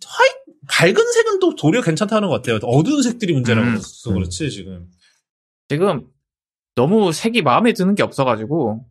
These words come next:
Speaker 2: 이게 티타늄에 색을 붙이는 게 좀 어렵나 봐요.
Speaker 1: 그쵸? 아무래도. 티타늄,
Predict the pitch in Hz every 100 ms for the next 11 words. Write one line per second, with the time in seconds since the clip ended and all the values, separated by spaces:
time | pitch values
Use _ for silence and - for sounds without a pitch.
0 | - - 120 113 - - 196 190 170 151
1 | 127 - 208 202 170 - 139 - 160 139
2 | 117 120 110 170 202 123 104 147 107 -
3 | _ _ _ - 156 - - 269 269 -
4 | _ - 123 135 123 95 107 - _ _
5 | _ _ 190 180 202 185 175 170 165 160
6 | 156 151 151 147 143